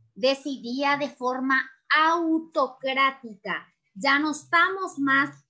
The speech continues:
nosotros en, eh, ¿cómo es que decían? En dictadura. Terminó la dictadura. No es que yo voy a venir y voy a tirar y le voy a decir a mis, a mis, eh, a mis docentes,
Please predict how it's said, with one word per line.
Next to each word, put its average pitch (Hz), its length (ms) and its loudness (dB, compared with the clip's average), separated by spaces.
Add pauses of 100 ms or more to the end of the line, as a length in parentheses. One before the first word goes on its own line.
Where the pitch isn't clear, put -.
(100)
nosotros 269 960 -2 (260)
en, 269 480 2 (300)
eh, 214 840 -4 (1200)
¿cómo 226 160 -10
es 247 80 -4
que 262 160 -4
decían? 240 440 -4 (360)
En 214 400 -10
dictadura. 247 840 -4 (420)
Terminó 254 560 -2
la 294 140 2
dictadura. 226 720 -2 (160)
No 240 80 -8
es 254 100 -6
que 294 140 -2
yo 277 140 -2
voy 269 120 0
a 285 80 0
venir 285 340 -4
y 349 100 -6
voy 277 100 -6
a 269 120 -6
tirar 254 320 -6
y 277 100 -8
le 269 60 -6
voy 240 100 -2
a 240 80 -2
decir 254 200 -14 (100)
a 254 40 -14
mis, 277 120 -8 (200)
a 262 40 -8
mis, 262 460 -10
eh, 233 580 -4 (1300)
a 247 140 0
mis 262 220 -4
docentes, 220 840 -6